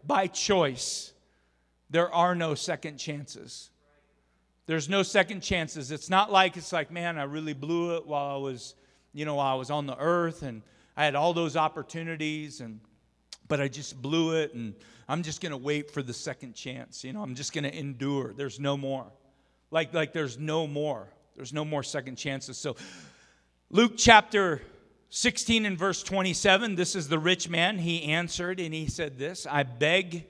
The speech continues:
you, Father, send Lazarus to my family. Since you can't come to me,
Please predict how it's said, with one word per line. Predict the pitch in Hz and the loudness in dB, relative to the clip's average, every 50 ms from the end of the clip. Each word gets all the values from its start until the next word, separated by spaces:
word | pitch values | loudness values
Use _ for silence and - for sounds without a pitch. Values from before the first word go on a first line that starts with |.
| - | -14
you, | - 143 135 135 131 131 135 165 | -10 -6 -4 -2 -2 0 -2 -4
Father, | 160 - - 151 135 131 131 127 131 143 180 190 - - - - - - - - - | -4 -4 0 0 2 2 0 -2 -2 -4 -4 -6 -10 -18 -20 -20 -20 -20 -20 -20 -12
send | - - - 220 226 226 226 208 | -8 -2 4 4 4 4 4 6
Lazarus | 190 196 196 220 254 254 165 180 196 185 190 180 - - | 10 12 12 12 12 10 6 4 4 4 4 4 2 0
to | - 208 208 | 0 0 2
my | 190 185 175 165 | 2 2 0 0
family. | - - 196 214 226 233 214 151 123 117 | 0 0 0 0 0 0 -4 -6 -10 -10
Since | - - 196 190 - - | -8 -6 -6 -6 -4 -4
you | 214 247 269 | -4 -4 -4
can't | - - 254 262 240 208 - | -2 -2 0 0 -2 -4 -2
come | 196 214 202 196 | -2 -2 -2 -2
to | - - 185 | -2 -2 2
me, | 202 226 240 220 - | 4 4 4 4 2